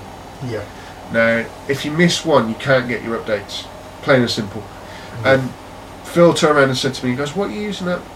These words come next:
Speaker 2: garbage for?" I went, "What do you mean?" He goes, "I use this." And he took me straight to A V G's website, installed, uninstalled Norton, downloaded the free A V G version,
Speaker 1: Yep.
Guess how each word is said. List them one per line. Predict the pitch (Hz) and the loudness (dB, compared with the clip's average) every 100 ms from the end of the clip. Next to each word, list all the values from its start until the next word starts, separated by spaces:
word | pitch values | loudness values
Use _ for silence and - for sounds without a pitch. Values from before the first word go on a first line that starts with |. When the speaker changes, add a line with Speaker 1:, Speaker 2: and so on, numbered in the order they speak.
| - - | -16 -6
Speaker 2:
garbage | 151 156 160 - | -4 -2 -4 -8
for?" | - 170 - - | -6 -6 -8 -2
I | |
went, | 170 - - 208 | -2 -2 -6 -4
"What | 202 | -2
do | 180 | 0
you | |
mean?" | 190 202 - - | -2 -4 -12 -4
He | |
goes, | 175 170 | 0 4
"I | 175 | 4
use | 175 123 143 | 4 2 0
this." | 175 - - - - - - - | -2 -4 -12 -14 -16 -16 -8 -2
And | |
he | 120 | 0
took | 123 175 160 | 2 0 0
me | 143 | -2
straight | - 143 135 | 0 0 2
to | 139 | 0
A | 135 | 0
V | 131 | 0
G's | 127 120 | -2 0
website, | 117 92 - 90 87 - - - - - - - - - | -2 -2 -4 -4 -6 -14 -16 -16 -16 -16 -16 -16 -12 -8
installed, | 120 - 131 123 - | -2 2 4 2 0
uninstalled | 175 185 180 170 160 | 4 4 4 2 2
Norton, | 120 104 104 110 - - - - - - - - - - - - - - | 2 0 -2 -6 -8 -14 -16 -16 -18 -16 -16 -16 -16 -16 -18 -18 -8 4
downloaded | 143 143 139 135 127 123 - | 6 8 8 6 2 -2 0
the | 120 120 | 2 2
free | - - 160 170 170 135 - - - 139 | 0 -4 2 4 4 0 -8 -16 -6 0
A | 143 | 2
V | 131 127 | 4 0
G | 127 123 | 4 2
version, | 110 104 98 92 101 107 - - - 113 | 4 0 0 -2 -6 -8 -14 -14 -10 -8
Speaker 1:
Yep. | - | -8